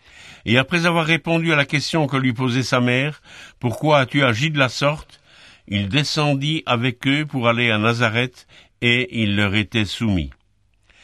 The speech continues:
Jésus n'a jamais cessé d'honorer son Père céleste, qui l'avait engendré par sa puissance,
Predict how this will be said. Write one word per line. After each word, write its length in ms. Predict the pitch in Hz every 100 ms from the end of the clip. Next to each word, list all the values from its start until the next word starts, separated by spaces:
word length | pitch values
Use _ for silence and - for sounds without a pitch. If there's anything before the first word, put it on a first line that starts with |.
| - - -
Jésus 440 | 101 160 156 196
n'a 100 | 190
jamais 300 | 123 156 185
cessé 340 | 160 170 - 180
d'honorer 360 | 156 147 151
son 220 | 139 151 139
Père 220 | 156 139
céleste, 720 | - 147 135 117 - _ _ - - -
qui 120 | - 139
l'avait 360 | 143 147 160
engendré 600 | 156 143 131 147 127 151
par 180 | 143 131
sa 140 | -
puissance, 720 | 123 147 127 - 127 92 80